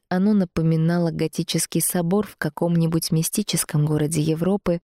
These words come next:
а высокими колоннами с лепниной навевало воспоминания о Екатерининском дворце.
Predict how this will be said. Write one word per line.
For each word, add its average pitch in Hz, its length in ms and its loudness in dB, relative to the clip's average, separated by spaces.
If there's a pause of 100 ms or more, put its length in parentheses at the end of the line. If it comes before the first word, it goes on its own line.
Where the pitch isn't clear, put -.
(120)
а 156 100 -2
высокими 151 540 0
колоннами 165 640 2
с - 120 -2
лепниной 190 520 2
навевало 180 560 2
воспоминания 165 880 2 (100)
о 240 40 0
Екатерининском 151 960 0
дворце. 147 480 -2